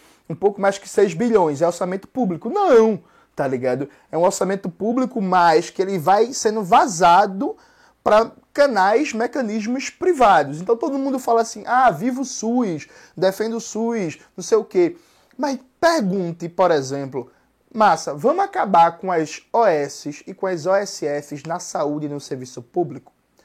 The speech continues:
Vamos garantir todo o sistema de gestão da rede de saúde via concurso público? Vamos garantir, inclusive, uma política industrial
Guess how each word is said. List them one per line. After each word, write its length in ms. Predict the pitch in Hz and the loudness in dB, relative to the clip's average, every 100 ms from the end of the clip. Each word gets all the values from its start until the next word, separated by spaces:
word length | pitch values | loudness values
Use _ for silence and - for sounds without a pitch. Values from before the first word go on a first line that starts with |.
| _ _ _ | _ _ _
Vamos 300 | 147 226 311 | 2 4 6
garantir 540 | 247 247 233 233 170 170 - | 4 6 4 0 -2 -2 0
todo 180 | 214 | 0
o 40 | 247 | 0
sistema 460 | - 247 202 185 | -8 -6 -4 -4
de 160 | 180 180 | -4 -4
gestão 880 | 170 196 - - - 208 220 160 127 _ _ _ - | -2 -2 -4 -8 0 2 2 -2 -8 _ _ _ -10
da 220 | 143 147 | 2 2
rede 640 | 156 160 156 143 135 123 _ _ | 2 -2 0 0 -4 -10 _ _
de 120 | 156 | -10
saúde 640 | 165 - 170 147 135 131 127 | -4 2 4 4 0 -4 -6
via 320 | 135 180 233 | -6 0 0
concurso 580 | - 220 208 - 202 202 | 0 -8 -8 -10 -8 -10
público? 640 | 165 233 233 180 - 117 127 _ _ _ _ | -8 -6 -4 -4 -6 -12 -18 _ _ _ _
Vamos 400 | 165 147 269 339 262 | -8 4 4 4 2
garantir, 580 | 247 220 190 190 196 - | 4 4 0 -8 -8 -6
inclusive, 640 | 220 233 185 151 185 175 | -6 -4 -6 -4 -6 -4
uma 180 | 196 196 | -4 -4
política 760 | 202 226 180 226 254 - - - | -2 -4 -2 -4 -4 0 0 0
industrial 1000 | 240 277 202 220 - 190 156 131 127 | -4 -2 -4 -6 -4 2 4 4 2